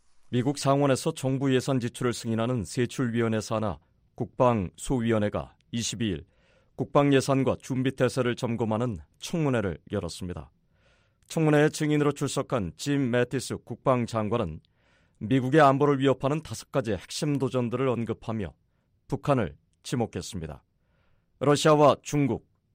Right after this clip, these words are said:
이란, 북한, 폭력적인 이슬람 과격단체들이 미국의 핵심적인 오 대 전략적 도전이란 겁니다. 특히 북한에 대해서는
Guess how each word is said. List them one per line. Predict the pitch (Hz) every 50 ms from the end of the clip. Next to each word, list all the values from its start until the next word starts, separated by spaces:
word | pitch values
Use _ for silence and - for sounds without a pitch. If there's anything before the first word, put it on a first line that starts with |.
| _ _
이란, | - 131 135 123 98 80 85 123 - _ _ _ _ _ _ _
북한, | - 143 - - 139 113 87 71 - _ _ _ _ _ _ _ _ -
폭력적인 | - - 165 160 156 147 - - 165 156 147 165 160 143 117 -
이슬람 | - 143 127 - - 156 147 139 117 101
과격단체들이 | - - 123 127 135 127 147 135 - - 143 131 127 - - 131 113 110 127 117 78 - _ _ _ _ _ _ _ _
미국의 | - 123 110 131 120 120 101 117 95
핵심적인 | - - - - - 151 147 131 135 127 117 143 143 139 - _ _ _ _ _ _ _ _
오 | - 120 127 135
대 | 139 143 135 101 - _ _ _ _
전략적 | - - 139 135 131 131 123 - - - 131 110 - _ _ _ _ _ _
도전이란 | - 127 123 101 117 110 104 101 107 101
겁니다. | 90 90 80 82 80 76 65 - _ _ _ _ _ _ _ _ _ -
특히 | - - - 165 147 117 76 - _ _
북한에 | - 131 - - 147 151 151 143
대해서는 | 139 135 131 120 - 139 131 95 78 -